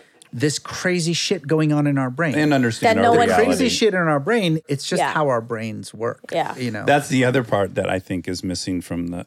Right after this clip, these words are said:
Speaker 2: Harris analysis is this experiential existence is as relevant as all others. Because it's not empirical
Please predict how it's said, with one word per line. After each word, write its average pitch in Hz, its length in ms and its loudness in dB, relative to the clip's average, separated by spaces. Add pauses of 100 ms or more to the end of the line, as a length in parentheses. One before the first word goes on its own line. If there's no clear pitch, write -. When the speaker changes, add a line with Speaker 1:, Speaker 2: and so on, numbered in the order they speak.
Speaker 2:
Harris 90 800 -4 (280)
analysis 101 840 -2 (100)
is 92 360 -4 (240)
this 107 500 -2
experiential 110 1300 -2 (220)
existence 107 960 -4 (120)
is 107 200 -2
as 101 220 2
relevant 95 500 0
as 87 140 -6
all 85 220 -4
others. - 560 -8 (160)
Because 170 400 2
it's 196 180 0
not 120 180 2
empirical 104 840 0